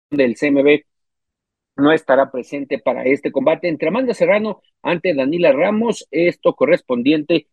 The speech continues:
a una defensa más de las coronas de peso pluma de la boxeadora puertorriqueña. ¿Qué pasará también con Amanda Serrano? Pues en esta cartelera lo está encabezando debido a que Jake Paul decidió que no va a enfrentar a Nate Díaz, y aquí vienen diversos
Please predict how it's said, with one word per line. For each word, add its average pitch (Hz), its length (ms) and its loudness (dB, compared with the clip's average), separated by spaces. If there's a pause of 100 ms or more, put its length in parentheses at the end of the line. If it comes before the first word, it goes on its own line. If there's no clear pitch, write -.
(160)
a - 80 -6
una 175 220 2
defensa 180 400 2
más 180 160 -2
de 190 80 -4
las 185 160 2
coronas 185 400 -2
de 120 80 -2
peso 160 220 -4
pluma 165 360 2 (220)
de 151 260 4
la 143 140 2
boxeadora 143 680 4 (300)
puertorriqueña. 139 1600 2
¿Qué 269 160 -6
pasará 254 440 -2
también 208 320 -6
con 196 180 -2
Amanda 202 300 -2
Serrano? 262 480 -4 (320)
Pues 175 320 0
en 180 220 4
esta 214 180 -4
cartelera 196 560 2
lo 160 120 2
está 160 180 0
encabezando 190 500 -2
debido 196 380 2 (200)
a - 120 -4
que 170 120 0
Jake 214 280 0
Paul 285 280 2 (320)
decidió 160 480 2
que 170 100 -2
no 160 180 -2
va 165 80 0
a - 20 -2
enfrentar 151 360 -2
a 160 40 2
Nate 180 220 -2
Díaz, 262 520 0
y 175 120 -8
aquí 262 420 -6
vienen 247 340 -6
diversos 185 440 -6